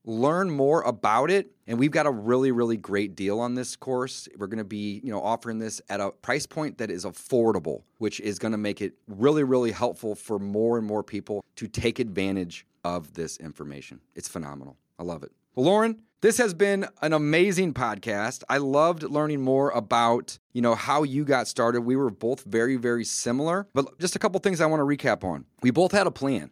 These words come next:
So guys, if you wanna get in this business, you need to have a plan. You don't have to have a lot of money or any,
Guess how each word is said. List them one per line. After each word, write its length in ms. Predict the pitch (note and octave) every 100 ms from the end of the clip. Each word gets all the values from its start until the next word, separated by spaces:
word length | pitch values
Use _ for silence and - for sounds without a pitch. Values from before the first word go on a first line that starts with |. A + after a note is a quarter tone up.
| _
So 100 | G#2+
guys, 280 | C#3+ A2 G#2
if 80 | G2
you 100 | D3+
wanna 180 | A#3+ A3+
get 140 | A#3
in 60 | G3+
this 120 | E3+
business, 420 | G3 F#3+ D#3 -
you 80 | G#2
need 120 | B2
to 40 | C3+
have 160 | A#2+
a 60 | A2+
plan. 300 | - D#2+ - -
You 100 | B2
don't 140 | A#3+
have 160 | D4 -
to 80 | A#3+
have 140 | B3+
a 40 | A#3
lot 200 | A3+ A3
of 60 |
money 260 | A3 A#3 G#3+
or 220 | F#3 F3+
any, 380 | D#3 A3+ G#3+ G#3